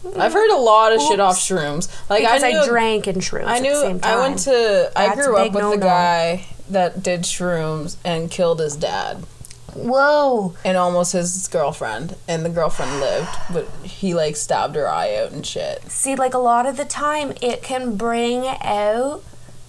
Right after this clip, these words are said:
Speaker 2: the mental disorders you actually have. So
Speaker 1: Oh,
Speaker 2: I would
Speaker 1: yeah, that's what the
Speaker 2: suggest
Speaker 1: court
Speaker 2: if you're
Speaker 1: was
Speaker 2: gonna
Speaker 1: ruling.
Speaker 2: be doing it,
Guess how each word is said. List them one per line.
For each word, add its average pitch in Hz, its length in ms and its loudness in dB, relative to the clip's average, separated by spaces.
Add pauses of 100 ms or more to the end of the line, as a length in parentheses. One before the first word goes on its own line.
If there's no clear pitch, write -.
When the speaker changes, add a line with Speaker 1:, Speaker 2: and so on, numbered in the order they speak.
(160)
Speaker 2:
the 220 100 -4
mental 208 500 -2
disorders 208 600 -4
you 220 100 -6
actually 208 580 -4
have. 196 420 -4
So 208 220 -4
Speaker 1:
Oh, 196 80 2
Speaker 2:
I 190 160 6
would 185 80 4
Speaker 1:
yeah, 170 160 4
that's 175 260 0
what 185 120 2
the 180 280 4
Speaker 2:
suggest - 160 -4
Speaker 1:
court 165 380 0
Speaker 2:
if - 60 -14
you're 233 220 -4
Speaker 1:
was 170 120 0
Speaker 2:
gonna 214 200 0
Speaker 1:
ruling. 156 400 0
Speaker 2:
be - 40 -8
doing 233 320 0
it, 320 240 -8